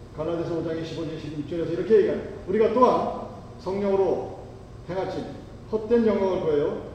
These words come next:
서로 교통하고 서로 투기하지 말지니라. 성령에 붙들려가 살아가는 사람의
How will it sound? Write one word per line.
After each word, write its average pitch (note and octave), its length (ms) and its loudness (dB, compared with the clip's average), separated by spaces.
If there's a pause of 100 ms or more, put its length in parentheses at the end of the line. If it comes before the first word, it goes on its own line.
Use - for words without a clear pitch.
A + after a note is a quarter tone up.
(140)
서로 C#3+ 260 -2
교통하고 D3+ 760 -2 (880)
서로 B2+ 300 -6
투기하지 D#3 580 -4 (280)
말지니라. B2 580 -10 (2000)
성령에 A3+ 560 2
붙들려가 G3 440 2
살아가는 D#3+ 400 -2
사람의 D3 640 -6